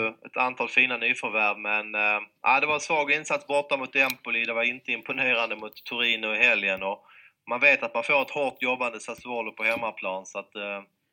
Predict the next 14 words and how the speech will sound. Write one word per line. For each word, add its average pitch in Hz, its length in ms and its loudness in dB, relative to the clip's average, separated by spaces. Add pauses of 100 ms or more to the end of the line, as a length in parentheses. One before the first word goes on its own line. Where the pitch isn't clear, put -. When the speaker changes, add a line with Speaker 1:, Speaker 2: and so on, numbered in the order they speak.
(120)
Speaker 2:
ja, 120 200 4
det 123 80 2
är 113 40 2
möjligt 135 260 2
att 120 80 -12
det 127 80 4
är 117 40 4
lite 117 200 -2
för 117 120 -6
lågt 113 280 2
på 110 100 2
Inter 107 260 2 (100)
även 107 140 -2
här. 107 160 0